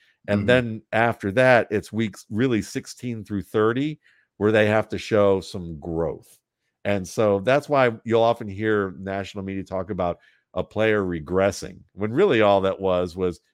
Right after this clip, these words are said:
Speaker 1: no, now the N F L's saying, "Let's, let's actually play the real game of how we're gonna game plan against you now that we've seen some stuff on you." And it takes a little bit of time because an opposing defense isn't gonna say, "Let's throw the whole kitchen sink of things we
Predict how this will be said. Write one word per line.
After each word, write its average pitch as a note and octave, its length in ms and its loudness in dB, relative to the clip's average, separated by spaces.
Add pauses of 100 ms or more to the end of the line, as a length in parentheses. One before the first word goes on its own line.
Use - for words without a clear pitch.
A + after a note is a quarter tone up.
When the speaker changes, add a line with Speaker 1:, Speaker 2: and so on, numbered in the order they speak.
Speaker 1:
no, B2 460 4
now C3+ 180 2
the C3 140 0
N B2 120 0
F A#2 140 -4
L's A2 300 0 (260)
saying, G#2 500 0 (480)
"Let's, C#3+ 360 0
let's E3 240 -2
actually C#3 360 2
play A2+ 280 2
the G2+ 100 -2
real G#2+ 240 2
game G2 380 -2
of D#2+ 240 -8
how F#2+ 200 -2
we're F#2 160 -4
gonna F2 280 -6
game F#2 440 -10
plan F2 240 -8
against F2 360 -8
you F#2+ 80 -6
now F2+ 160 0
that F2+ 140 -4
we've D#2+ 200 -8
seen G2+ 300 -8
some D2 180 -18
stuff - 340 -12
on D2 220 -8
you." D#2 160 -8 (200)
And A#2+ 100 0
it C3+ 120 2
takes - 320 -4
a C3+ 40 -8
little F#2+ 160 -4
bit F2 100 -6
of E2 80 -10
time F#2+ 220 -2
because C#3 260 0
an D3+ 80 -2
opposing F#3+ 420 0
defense C3 440 -2
isn't A#2 240 -6
gonna A2 160 -6
say, G#2+ 180 0 (280)
"Let's E4 120 -2
throw A#3 120 6
the D3 100 6
whole E3 180 8
kitchen C#3 360 0
sink B2+ 400 0
of G2+ 160 2
things A2+ 280 -4
we F#2+ 140 -2